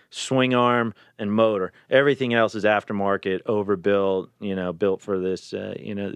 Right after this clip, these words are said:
the desert and extreme riding and stuff. It's just not off the,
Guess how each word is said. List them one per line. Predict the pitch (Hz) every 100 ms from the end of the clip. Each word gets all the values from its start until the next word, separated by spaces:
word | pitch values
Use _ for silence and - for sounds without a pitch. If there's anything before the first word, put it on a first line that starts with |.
| -
the | 107 95
desert | 98 95 92 95 95
and | 95 90 - _ _ _ 101
extreme | - - 107 95
riding | 92 95 90
and | 87
stuff. | 92 85
It's | 90
just | 104 98
not | 92 90
off | 92 87
the, | - 90